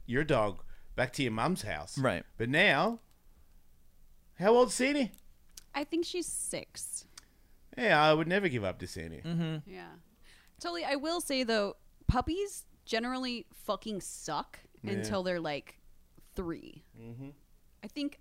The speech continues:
Speaker 3: I think three years old is, like, the golden age where they start to not be terrible.
Speaker 1: I
Speaker 3: I've
Speaker 1: envy
Speaker 3: been
Speaker 1: them.
Speaker 3: with you where I'm like, "Maybe this dog isn't for me," because they're just, they don't get it. They're kinda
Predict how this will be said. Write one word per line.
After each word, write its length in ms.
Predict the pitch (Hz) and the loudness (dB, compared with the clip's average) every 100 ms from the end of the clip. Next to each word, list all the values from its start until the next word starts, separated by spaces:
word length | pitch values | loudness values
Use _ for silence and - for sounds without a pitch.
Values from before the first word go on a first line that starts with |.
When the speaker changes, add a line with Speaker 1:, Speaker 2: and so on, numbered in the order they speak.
| - | -12
Speaker 3:
I 60 | |
think 240 | 233 320 302 | -6 -4 -4
three 260 | - 226 240 | -8 -10 -6
years 260 | 247 247 | -6 -4
old 260 | 220 208 208 | -4 -2 -4
is, 140 | 202 | -4
like, 180 | 175 175 | -6 -6
the 80 | 180 | -8
golden 400 | 170 160 160 170 | -4 -4 -4 -4
age 340 | 135 160 170 170 | -4 -4 -4 -4
where 120 | 147 | -6
they 120 | 156 | -6
start 320 | - 156 151 | -6 -6 -6
to 260 | - 160 139 | -6 -8 -6
not 420 | 131 151 143 - | -6 -4 -6 -8
be 120 | 175 165 | -10 -10
terrible. 640 | - 135 156 240 277 320 - | -8 -6 -6 -6 -8 -6 4
Speaker 1:
I 120 | 233 | 8
Speaker 3:
I've 200 | 160 190 | 10 8
Speaker 1:
envy 120 | 196 | 6
Speaker 3:
been 100 | 170 | 6
Speaker 1:
them. 80 | 349 | 6
Speaker 3:
with 200 | 320 - | 6 4
you 200 | 285 196 | 2 4
where 220 | 196 196 | 2 2
I'm 100 | 190 196 | 2 0
like, 280 | 196 190 - - - - | -2 -4 -10 -20 -18 -12
"Maybe 440 | 185 190 240 294 | -6 -6 -2 -2
this 200 | 277 285 | -2 -4
dog 300 | 269 262 247 | 0 2 0
isn't 260 | 247 247 220 | -2 -8 -8
for 140 | 208 | -8
me," 380 | 190 196 180 156 | -6 -6 -6 -8
because 420 | 180 165 202 180 | -10 -10 -8 -8
they're 180 | - 180 | -8 -10
just, 360 | 180 180 - - - - 160 147 | -10 -12 -12 -16 -20 -20 -20 -14
they 120 | - 190 | -8 -6
don't 220 | 180 160 | -6 -6
get 180 | 113 165 | -8 -6
it. 200 | 175 - | -8 -10
They're 100 | 151 | -12
kinda 220 | 170 | -8